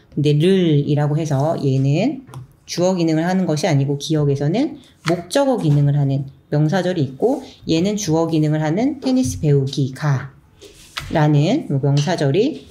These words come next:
주어 기능을 하는 게 있습니다. 그래서 이 번은 그것 때문에 지금 틀렸고, 자, 삼 번도 보시면 기역과 디귿에는 모두 주어가 생략된 안긴 문장이 있다라고 했는데, 자, 기역에는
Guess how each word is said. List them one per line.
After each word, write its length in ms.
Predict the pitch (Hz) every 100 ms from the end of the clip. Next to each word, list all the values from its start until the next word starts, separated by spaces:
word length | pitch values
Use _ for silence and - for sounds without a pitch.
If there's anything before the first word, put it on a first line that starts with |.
| -
주어 380 | - 170 180 190
기능을 360 | 185 143 147 190
하는 180 | 208
게 80 | 160
있습니다. 540 | 147 147 - 160 131 139
그래서 180 | 139 -
이 200 | 160 160
번은 680 | 190 196 170 151 220 311 -
그것 380 | - 156 180 180
때문에 280 | 190 180 160
지금 220 | 143 143
틀렸고, 840 | 147 247 - - 165 165 156 139 147 - - - - -
자, 360 | - 165 147 139
삼 240 | 156 277
번도 260 | 294 294 269
보시면 840 | 156 143 160 196 202 185 151 131 - - - -
기역과 760 | - 214 240 247 - 240 233 233
디귿에는 680 | 185 185 190 175 240 330 285
모두 320 | 147 143 143
주어가 500 | - 156 175 220 277
생략된 720 | 285 277 277 269 - 240 240
안긴 380 | 156 156 165 254
문장이 420 | 240 170 180 226
있다라고 960 | 180 - 165 175 175 165 147 135 151 151
했는데, 640 | 208 185 180 233 147 - - _ _ _ - - -
자, 260 | - 151 147
기역에는 1080 | - 208 254 240 170 196 208 202 160 139